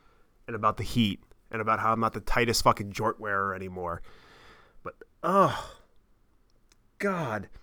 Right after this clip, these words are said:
Anybody, if you, I, don't ever go to Missouri or Saint, I mean, 1st Form's there, it's cool, and all the people there are cool, but if you didn't know those people,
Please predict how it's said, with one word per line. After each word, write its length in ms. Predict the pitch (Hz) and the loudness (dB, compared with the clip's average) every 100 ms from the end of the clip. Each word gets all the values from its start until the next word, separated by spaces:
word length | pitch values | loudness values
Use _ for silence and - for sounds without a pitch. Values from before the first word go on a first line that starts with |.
| _ _ _ _ _ | _ _ _ _ _
Anybody, 580 | 185 220 147 107 95 107 | 6 8 8 4 2 -6
if 160 | - 131 | -6 -4
you, 360 | 165 233 233 - - - - | -2 -2 -2 -6 -10 -8 2
I, 240 | 156 180 - - - - - _ - - - - - _ _ - _ - - - - - - - - - - | 4 4 -2 -18 -20 -20 -20 _ -20 -20 -20 -20 -20 _ _ -20 _ -20 -20 -20 0 4 4 2 -4 -6 2
don't 200 | 214 269 | 6 8
ever 160 | 185 | 6
go 160 | 113 101 | 2 0
to 120 | 104 98 | -2 -4
Missouri 480 | 110 101 95 120 135 - - - - - - - | -4 4 6 6 4 -2 -6 -16 -20 -20 -20 -8
or 100 | 117 | -4
Saint, 240 | 107 117 113 | -2 -2 -2
I 20 | 135 | 2
mean, 240 | 143 120 - - | 4 2 -4 -20
1st 240 | - 240 240 | 4 4 6
Form's 260 | 127 104 | 2 0
there, 120 | 107 110 | 0 0
it's 140 | - | -2
cool, 440 | - 185 110 107 - - - | 2 4 4 -2 -8 -20 0
and 80 | 147 | 8
all 80 | 156 | 10
the 60 | |
people 260 | 156 190 180 | 10 6 6
there 240 | 127 110 | 8 6
are 40 | 104 | 6
cool, 400 | - 107 98 101 - - | 2 2 2 0 -6 -6
but 80 | - | 2
if 40 | 160 | 6
you 80 | |
didn't 160 | 262 151 | 8 8
know 180 | 143 202 | 10 10
those 220 | 139 110 | 10 8
people, 500 | - 104 101 107 - | 2 0 2 2 2